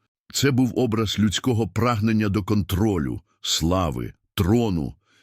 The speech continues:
який з часом перетворюється на клітку. За ним з'явився другий вершник на червоному коні. Його меч палав, мов розжарене залізо,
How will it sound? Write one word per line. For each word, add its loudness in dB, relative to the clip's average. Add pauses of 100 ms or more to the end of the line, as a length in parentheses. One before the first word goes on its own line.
який 2
з -4
часом 0
перетворюється 0
на 2
клітку. -4 (560)
За 2
ним 2
з'явився 0
другий 2
вершник -2
на 2
червоному 0
коні. -2 (480)
Його 2
меч 0
палав, -2 (240)
мов 2
розжарене 2
залізо, 2